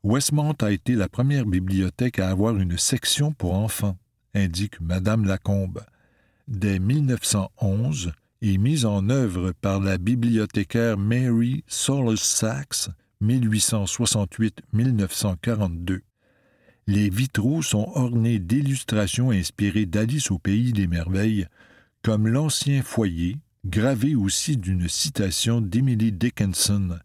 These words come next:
There is no frigate like a book to take us lands away. » On oublie facilement qu'au Québec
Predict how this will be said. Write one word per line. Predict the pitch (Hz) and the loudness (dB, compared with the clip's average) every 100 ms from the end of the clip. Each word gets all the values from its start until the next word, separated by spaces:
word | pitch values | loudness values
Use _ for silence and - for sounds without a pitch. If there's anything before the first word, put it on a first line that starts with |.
| _ _ _ _ _ _ _ - 95 | _ _ _ _ _ _ _ -6 0
There | 135 143 | 2 2
is | 143 123 | 2 2
no | 110 104 95 | 0 2 0
frigate | - - 127 131 101 110 101 - | -4 -2 0 0 2 0 -2 -2
like | 101 101 101 107 - - - _ - | 0 2 0 -2 -4 -10 -10 _ -4
a | 101 | -2
book | 85 95 120 - - | 0 0 0 -4 -10
to | 95 - | -10 -4
take | 113 107 - | -2 -2 0
us | 104 101 - - - | -2 0 -2 -4 -2
lands | 110 110 110 101 98 - | 0 2 2 0 -4 -2
away. » | 117 101 95 95 - _ _ _ _ _ _ _ _ _ - | 0 2 0 -2 -10 _ _ _ _ _ _ _ _ _ -2
On | 113 127 | 0 2
oublie | 151 135 180 | 0 0 -2
facilement | - 127 - 113 120 139 | 0 -2 0 2 0 -2
qu'au | - 92 | -2 -4
Québec | - 98 104 117 - | -2 0 0 -2 -8